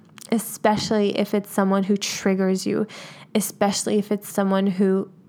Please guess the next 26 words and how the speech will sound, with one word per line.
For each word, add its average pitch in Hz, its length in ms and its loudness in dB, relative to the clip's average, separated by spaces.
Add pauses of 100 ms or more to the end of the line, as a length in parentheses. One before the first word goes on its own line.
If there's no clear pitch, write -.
makes 190 400 2
you 196 60 2
so 190 420 -2
angry 208 640 4
or 190 160 2
ha-, 196 360 0 (520)
make 196 280 2
you 202 60 4
have 185 220 4
a 190 80 4
lot 190 180 4
of 190 160 0
resentment, 196 920 2 (800)
even 196 260 2
hatred 190 540 -2
sometimes. 214 680 -2 (600)
That 208 280 4
person 196 720 0
is 190 240 2
there 190 240 4
to 196 160 -2
show 190 260 0
you 190 180 2
something 190 600 -2
within 190 420 0
you, 220 420 0